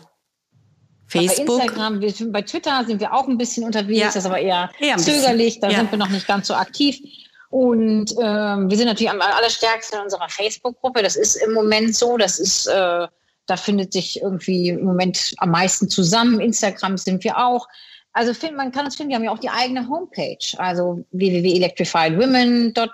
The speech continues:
Speaker 2: com oder D E. D E, beides
Speaker 1: Beides,
Speaker 2: geht.
Speaker 1: beides.
Speaker 2: Beides geht, genau.
Speaker 1: Beides geht.
Speaker 2: Und, äh, da kann man, da haben wir jetzt einen, ähm, tollen, tollen, äh, Chat-Bereich, eine Community, Community-Bereich.
Speaker 1: Forum, Community, ja.
Speaker 2: Genau. Da, äh, und da kann man schon mal fündig werden. Und das ist schon, schon cool.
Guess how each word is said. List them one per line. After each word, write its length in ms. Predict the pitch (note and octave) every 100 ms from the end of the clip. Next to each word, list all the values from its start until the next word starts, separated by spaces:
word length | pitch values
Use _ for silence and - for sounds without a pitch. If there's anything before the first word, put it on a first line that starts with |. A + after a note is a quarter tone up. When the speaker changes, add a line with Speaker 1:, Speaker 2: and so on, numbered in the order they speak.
| -
Speaker 2:
com 280 | - B3 C4+ G4+ _
oder 140 | B3 A#3
D 100 | G#3+ F3
E. 60 | D#3
D 160 | A3
E, 40 | G#3+
beides 160 | A#3
Speaker 1:
Beides, 340 | B3 - F#3 -
Speaker 2:
geht. 140 | C#3+
Speaker 1:
beides. 580 | A#3+ D4 A#3 E3+ E3 - -
Speaker 2:
Beides 320 | G#3 A3 -
geht, 240 | G3 F3
genau. 180 | - G3
Speaker 1:
Beides 280 | F3+ F3+ -
geht. 260 | F#3 F#3+ A#3
Speaker 2:
Und, 280 | A3+ A3 G#3
äh, 220 | G#3 G3+
da 180 | G3 A#3
kann 140 | B3 B3+
man, 240 | A#3 A3+
da 100 | G#3+
haben 120 | A3 A3+
wir 160 | G#3+
jetzt 260 | F#3+ F#3+ -
einen, 220 | G3 F#3+ C#3+
ähm, 460 | F#3 F3 E3+ F3 F3
tollen, 600 | - G3+ F#3 F3 F3 E3+
tollen, 580 | E3 F3 E3+ E3+ D#3+ D3+ -
äh, 160 | E3
Chat-Bereich, 880 | - F#3+ F#3 - A#3 A#3+ B3+ D#4+ -
eine 160 | G#3+ F3+
Community, 560 | - F3+ E3+ G3+ G#3+ G#3+
Community-Bereich. 800 | G3 F3+ F#3+ A3+ A3 B3 B3+ C4
Speaker 1:
Forum, 440 | G3+ G#3+ A#3 A#3+
Community, 680 | - G3 F3+ A3 A3 A3+ G#3+
ja. 260 | G3 G3 G3+ - _ _
Speaker 2:
Genau. 520 | G#3 G3+ F3 G#3 D4 - - _
Da, 640 | G#3 F#3 F#3 - G#3 G3 F3+
äh, 60 |
und 80 | G3
da 80 | F3+
kann 160 | F3+ G#3
man 140 | A3
schon 120 | G#3+
mal 120 | A#3 A3+
fündig 360 | D4 D#4+ A#3
werden. 320 | E3+ D#3 E3+ D#3
Und 420 | G3 F#3 - -
das 140 | G3
ist 100 | A3
schon, 380 | - C4+ C4 C4
schon 220 | - D4 -
cool. 320 | F#4 G#3 F3